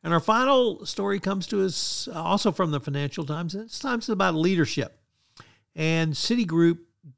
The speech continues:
Chief Executive Jane Fraser has warned the bank's two hundred and forty-three thousand employees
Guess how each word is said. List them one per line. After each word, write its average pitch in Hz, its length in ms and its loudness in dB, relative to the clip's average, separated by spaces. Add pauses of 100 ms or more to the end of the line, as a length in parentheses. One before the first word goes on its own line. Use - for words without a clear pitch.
(140)
Chief 202 300 2
Executive 143 640 0
Jane 156 400 0
Fraser 135 680 0
has 135 200 0
warned 156 300 0
the 151 80 0
bank's 147 400 0
two 208 240 -2
hundred 165 300 0
and 127 200 -8
forty-three 160 720 0
thousand 151 680 2
employees 143 600 -4